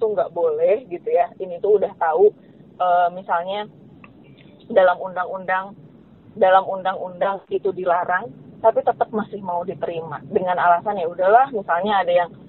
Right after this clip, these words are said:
"Ya udah, ambil aja uangnya, jangan pilih orangnya," gitu kan. Kalau di pemilu, karena kan di pemilu itu, Pak, yang kena itu kan pelaksana,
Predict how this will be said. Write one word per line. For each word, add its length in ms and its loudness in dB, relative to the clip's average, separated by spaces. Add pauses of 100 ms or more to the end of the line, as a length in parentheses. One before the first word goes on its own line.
(280)
"Ya 100 2
udah, 320 4
ambil 240 2
aja 240 2
uangnya, 420 0
jangan 380 -4
pilih 240 -2
orangnya," 720 2
gitu 240 -8
kan. 320 2 (300)
Kalau 240 8
di 80 -4
pemilu, 500 6
karena 300 2
kan 80 -2
di 100 -4
pemilu 460 -2
itu, 240 -12
Pak, 240 0
yang 240 -6
kena 320 -6
itu 160 -8
kan 180 -8
pelaksana, 760 -6